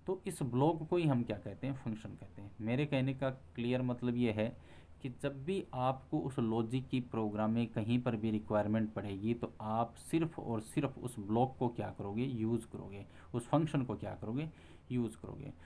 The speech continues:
तो function और कुछ नहीं, बहुत सारे statement का एक block है जिसको हम program में जब भी हमें requirement होती है हम कितनी बार भी उसको यूज़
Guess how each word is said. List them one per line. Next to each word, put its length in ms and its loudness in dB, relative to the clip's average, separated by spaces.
तो 60 0
function 440 2
और 260 2
कुछ 260 0
नहीं, 240 4
बहुत 220 2
सारे 180 2
statement 460 0
का 100 0
एक 300 -2
block 320 4
है 220 4
जिसको 340 0
हम 180 4
program 440 4
में 220 2
जब 200 6
भी 100 6
हमें 240 6
requirement 560 2
होती 240 -6
है 140 -8
हम 200 -4
कितनी 300 0
बार 240 -4
भी 140 -6
उसको 380 -6
यूज़ 420 2